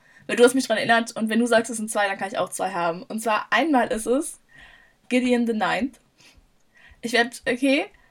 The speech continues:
es, ich kann nichts sagen, ohne zu spoilern, deswegen ich werd nichts sagen. Aber dieses Buch, also es ist witzig, es ist mega gutes Sci-Fi, auch so ein bisschen Dystopian, aber es ist richtig gut.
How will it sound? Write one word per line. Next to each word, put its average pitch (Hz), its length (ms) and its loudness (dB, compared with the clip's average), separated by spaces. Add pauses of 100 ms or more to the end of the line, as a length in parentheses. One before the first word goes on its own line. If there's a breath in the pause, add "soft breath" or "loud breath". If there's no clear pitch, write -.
es, - 360 -2 (880)
ich 220 120 -12
kann 247 160 2
nichts 269 160 -4
sagen, 220 260 2
ohne 220 220 -4
zu 226 120 -10
spoilern, 214 420 0
deswegen 220 300 -6
ich 220 100 -8
werd 208 140 0
nichts 240 180 -6
sagen. 208 340 0 (240 loud breath)
Aber 220 220 2
dieses 226 240 -6
Buch, 320 260 0
also 247 200 2
es 262 60 -8
ist - 380 -8
witzig, 311 540 -2
es 254 140 0
ist 240 160 -6
mega 294 340 2
gutes 285 300 -4
Sci-Fi, 240 720 0 (560 soft breath)
auch 247 100 2
so 254 100 -2
ein 240 60 0
bisschen 294 240 0
Dystopian, 262 560 2
aber 220 160 2
es 220 80 -2
ist 220 100 -12
richtig 254 380 -4
gut. 247 360 0